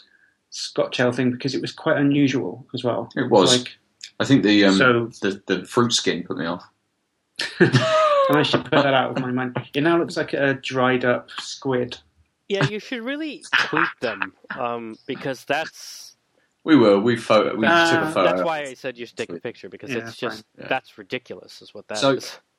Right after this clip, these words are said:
Speaker 2: uh, that, that does very easily segue us into what our Twitter accounts are. But Adol first,
Speaker 3: Yeah,
Speaker 2: what
Speaker 3: I
Speaker 2: was
Speaker 3: was gonna
Speaker 2: your
Speaker 3: say, what, I
Speaker 2: favourite
Speaker 3: don't,
Speaker 2: beer of the
Speaker 3: uh,
Speaker 2: episode?
Speaker 3: So, if you wanted a porter, I'd say the Anchor.
Speaker 2: Mm-hmm.
Speaker 3: Uh, it sort of had the more classic cof-,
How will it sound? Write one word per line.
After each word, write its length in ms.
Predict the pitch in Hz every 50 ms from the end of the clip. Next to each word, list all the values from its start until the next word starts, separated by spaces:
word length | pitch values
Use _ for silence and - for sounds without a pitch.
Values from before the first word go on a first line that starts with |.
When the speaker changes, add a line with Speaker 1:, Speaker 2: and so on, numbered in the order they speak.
| - - -
Speaker 2:
uh, 180 | 139 139 127 -
that, 220 | 135 135 127 -
that 180 | 151 156 135 -
does 200 | 165 156 151 123
very 340 | 113 131 131 127 120 113 110
easily 400 | - - 123 131 120 104 104 98
segue 400 | 95 - 117 104 - 104 98 98
us 140 | 98 - 110
into 560 | 101 98 98 - 101 95 95 92 90 - - -
what 140 | 113 104 82
our 160 | 92 95 95
Twitter 240 | - - 127 80 87
accounts 280 | 101 - 98 87 69 -
are. 120 | 92 87 -
But 140 | 123 -
Adol 280 | - 117 117 110 95 95
first, 400 | - 113 107 92 90 - - - -
Speaker 3:
Yeah, 80 | 117
Speaker 2:
what 60 | - 147
Speaker 3:
I 20 |
Speaker 2:
was 120 | 123 113
Speaker 3:
was 80 | - 117
gonna 120 | 113 110 -
Speaker 2:
your 60 | -
Speaker 3:
say, 20 |
what, 80 | 104 95
I 40 | 92
Speaker 2:
favourite 140 | - - -
Speaker 3:
don't, 160 | 139 143 87
Speaker 2:
beer 100 | 90 90 87
of 40 |
the 120 | 90 90 87
Speaker 3:
uh, 80 | 87
Speaker 2:
episode? 440 | 85 - - - 87 85 90 90 - - _ _ _ _ _ _ _ _ _ _ _
Speaker 3:
So, 360 | - - 185 185 190 165 _ _
if 180 | - 160 _ -
you 80 | 185 175
wanted 340 | 185 190 208 240 269 233 240
a 60 | 185
porter, 560 | _ - - 147 131 117 - 113 110 107 -
I'd 140 | 117 120 - -
say 180 | - 127 123
the 180 | 120 120 107 _ _
Anchor. 560 | - 127 117 113 110 - - 98 98 - - _ _ _ _ _ _ _ _ _ _ _ _ _ _ _ _ _ _ _ - 104
Speaker 2:
Mm-hmm. 220 | - 101 104 110
Speaker 3:
Uh, 80 | 107 107 - -
it 100 | 120 110
sort 160 | - - 127 120
of 80 | 104
had 160 | 117 117 110 110
the 60 | 117
more 240 | 110 110 113 113 107
classic 640 | _ - 117 107 104 - - 110 104 _ - - _ _ _ _ _ _ _
cof-, 340 | - - 120 110 104 _